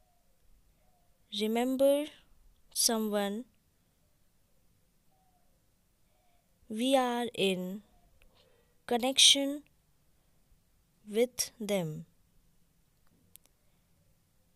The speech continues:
That is called Yog. When we are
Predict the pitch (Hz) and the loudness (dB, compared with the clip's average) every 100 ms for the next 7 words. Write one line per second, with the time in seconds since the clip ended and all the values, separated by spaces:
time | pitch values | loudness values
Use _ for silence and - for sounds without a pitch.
0 | _ _ _ _ _ _ 214 208 208 220 | _ _ _ _ _ _ -6 -4 0 2
1 | 220 - 233 208 196 202 - - _ _ | 4 4 2 2 2 -2 -10 -20 _ _
2 | _ _ _ _ _ _ - _ _ - | _ _ _ _ _ _ -20 _ _ -8
3 | 196 226 190 165 - - _ _ _ _ | 2 2 2 -2 -12 -20 _ _ _ _
4 | _ _ _ _ _ _ _ _ _ _ | _ _ _ _ _ _ _ _ _ _
5 | _ _ _ _ 220 262 339 302 269 247 | _ _ _ _ -2 0 0 -2 0 0
6 | 202 185 | 0 -2